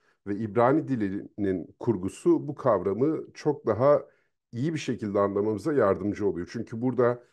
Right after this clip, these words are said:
herhangi bir kavrama baktığımızda genellikle harflerin kurgusu, hangi harflerle kurgulanmış olduğu,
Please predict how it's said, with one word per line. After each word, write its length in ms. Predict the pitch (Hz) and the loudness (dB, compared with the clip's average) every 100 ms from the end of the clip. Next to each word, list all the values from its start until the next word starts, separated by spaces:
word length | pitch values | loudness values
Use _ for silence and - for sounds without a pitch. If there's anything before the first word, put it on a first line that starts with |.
| _ | _
herhangi 460 | 101 101 135 170 135 | 0 2 2 0 -2
bir 140 | 104 | -6
kavrama 480 | - 98 92 92 90 | -2 -2 0 -2 -2
baktığımızda 800 | 90 - 95 92 82 90 156 156 _ _ _ | -6 -4 -4 -2 -2 0 0 -2 _ _ _
genellikle 640 | 98 104 123 180 180 156 | 0 2 2 0 0 -2
harflerin 580 | 139 113 110 - 131 135 | 0 2 2 0 -4 -4
kurgusu, 600 | - 127 117 123 - 139 | -4 -6 -4 -6 -2 -4
hangi 340 | 104 120 135 | 0 2 4
harflerle 460 | 120 117 - 135 117 | 4 2 -2 -6 -4
kurgulanmış 640 | - 107 101 104 131 - | -4 -2 0 0 0 0
olduğu, 520 | 147 147 143 170 170 | 0 2 4 4 4